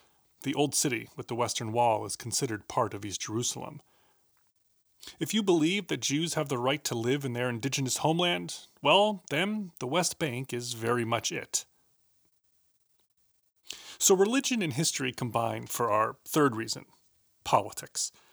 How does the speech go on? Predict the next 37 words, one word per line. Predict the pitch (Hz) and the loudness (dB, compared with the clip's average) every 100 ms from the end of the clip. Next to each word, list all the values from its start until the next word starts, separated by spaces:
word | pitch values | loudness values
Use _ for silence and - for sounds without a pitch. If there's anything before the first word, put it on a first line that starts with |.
| _ _ _ _ - - - | _ _ _ _ -20 -16 0
Religious | 170 202 214 - | 2 2 0 0
Jews | - 156 160 | 2 2 0
tend | - 143 | 0 -2
to | 147 | 0
be | 151 | -2
right-wing, | 131 135 131 139 139 139 - _ | 2 0 2 0 0 -6 -18 _
and | 120 | -6
so | - | -4
the | 123 | -4
right | 110 123 139 | 2 2 2
wing | 123 120 120 | -2 -2 -4
tends | - 113 - | -4 -2 0
to | |
support | 120 95 - 117 - 113 | -2 -2 -2 -2 -2 -4
building | 113 113 107 | -2 -2 -4
settlements. | - 123 120 120 - - - _ _ _ _ - | 0 0 -2 -4 -6 -8 -20 _ _ _ _ -6
Generally | 131 180 180 165 | 0 2 2 0
speaking, | - 175 170 165 147 _ | 0 0 2 0 -4 _
the | 127 | -2
more | 139 170 175 | 2 4 4
right-wing | 156 165 143 160 151 | 4 2 2 0 0
you | 156 151 | 2 4
are, | 160 160 - - | 4 2 -6 -8
the | 113 | -4
more | 120 147 160 | 0 2 2
you | 151 | 0
support | 143 143 - 139 | -2 -4 -2 -2
settlements, | - 143 139 139 123 - - _ | 2 2 2 -2 -4 -8 -10 _
the | 135 | -10
more | 110 123 147 | -6 0 0
you | 147 143 | 0 -2
support | - - 143 | -2 -2 -4
Israel | 135 131 135 131 | -2 -4 -2 -2
taking | - 147 - 127 | -4 -6 -4 -4
over | 135 135 | -2 -2
the | |
land, | 120 127 127 131 | -2 0 0 -2